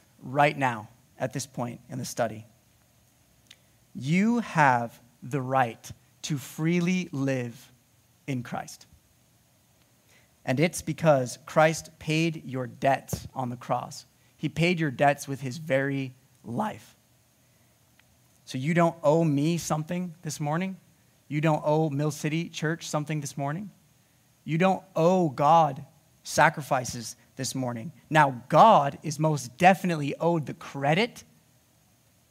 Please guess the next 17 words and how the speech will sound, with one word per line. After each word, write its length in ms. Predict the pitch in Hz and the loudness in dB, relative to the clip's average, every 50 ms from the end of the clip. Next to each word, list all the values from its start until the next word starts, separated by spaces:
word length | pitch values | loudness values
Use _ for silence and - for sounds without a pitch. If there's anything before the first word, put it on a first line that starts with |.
| _ _ _ _ _ _ | _ _ _ _ _ _
for 160 | - 170 147 | -2 -2 -2
forgiveness 580 | - - 139 123 113 165 165 165 180 170 160 | -2 -4 -8 -4 -2 -2 0 0 0 -2 -2
of 120 | 160 135 117 | -4 -6 -6
sins 400 | - - 160 156 185 196 165 - | -4 -2 -2 -2 -2 -2 -4 -4
and 120 | - 135 | -4 -4
new 120 | 131 139 151 | -4 0 2
life 260 | 156 160 156 156 - | 4 4 2 2 -2
in 80 | 139 | -4
Jesus, 440 | 123 123 147 165 165 202 196 - - - - - | -2 -2 -2 -2 -2 -4 -6 -6 -10 -12 -10 -6
and 140 | - 147 143 | -4 -2 -2
he 140 | 135 190 190 | -2 -2 0
gets 280 | 160 190 170 165 - - - | 2 2 2 2 -2 -6 0
all 300 | - 156 165 180 190 202 | 4 4 6 6 6 4
the 80 | 180 185 | 2 0
glory 320 | 151 165 160 147 147 135 | -2 -2 -2 0 -2 -2
for 160 | 120 - 127 | -4 -8 -10
that. 260 | 107 110 98 - - | -12 -10 -12 -12 -14